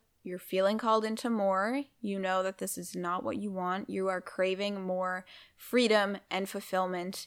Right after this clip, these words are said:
in your life, I am opening up two one-on-one coaching spots for this month.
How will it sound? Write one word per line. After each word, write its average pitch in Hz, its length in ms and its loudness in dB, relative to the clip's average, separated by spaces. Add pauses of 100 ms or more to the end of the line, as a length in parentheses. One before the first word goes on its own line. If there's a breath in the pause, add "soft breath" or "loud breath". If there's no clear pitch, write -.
(120)
in 185 120 -2
your 180 160 0
life, 175 680 2 (340)
I 190 180 0
am 208 480 4
opening 202 440 0
up 175 340 0 (140)
two 233 720 2
one-on-one 196 580 0
coaching 185 460 -4
spots 180 560 -2
for 185 520 0
this 180 480 -6 (120)
month. 165 480 -4